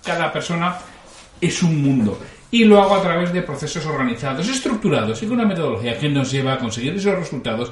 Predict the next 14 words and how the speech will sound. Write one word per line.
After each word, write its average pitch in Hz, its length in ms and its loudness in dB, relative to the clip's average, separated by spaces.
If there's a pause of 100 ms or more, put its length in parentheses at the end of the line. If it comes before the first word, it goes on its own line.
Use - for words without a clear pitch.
(300)
que - 60 -20
estás 120 200 -10
buscando, 110 420 -4
que 101 100 -14
te 117 160 -6
lleva 160 320 0 (300)
a 120 80 -8
conseguir 151 340 -4
esa 151 180 -6
empresa 127 460 -6
que - 60 -18
funciona 107 500 -8 (460)
sin - 240 -8
ti 151 200 -2